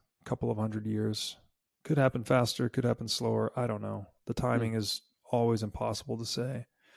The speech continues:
Speaker 1: But ultimately, Bitcoin represents this humanitarian movement where individual power, optionality, discretion,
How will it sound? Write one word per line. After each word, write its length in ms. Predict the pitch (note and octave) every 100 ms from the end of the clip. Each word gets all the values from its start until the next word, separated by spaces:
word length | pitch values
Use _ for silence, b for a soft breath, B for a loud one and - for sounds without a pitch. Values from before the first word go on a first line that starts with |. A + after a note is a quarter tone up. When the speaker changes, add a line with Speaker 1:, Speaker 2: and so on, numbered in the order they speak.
| B B B B B B B -
Speaker 1:
But 140 | B2+
ultimately, 680 | C#3 E3+ E3 C3+ B2+ B2 A#2 -
Bitcoin 520 | C3+ C3 - B2 A#2
represents 720 | A#2 A2+ A#2+ G#2+ A#2 A2+ - -
this 460 | A#2 A2+ G#2+ -
humanitarian 800 | - B2 A#2 A#2 A2 B2 A#2 A2
movement 480 | A2 B2 A2+ A2 G#2+ - _
where 540 | A#2 A2 A2 A2 G#2+ - _ _ _ _ _ _ _ _
individual 840 | C#3+ C3+ B2 B2 A#2 A2+ A2 G#2 - -
power, 600 | C3 A#2+ A#2+ A2 A2 - -
optionality, 920 | A2+ A#2+ - A#2+ A2 A2+ A2 G#2+ G#2
discretion, 840 | A2 - - B2 A#2+ - A2 G#2+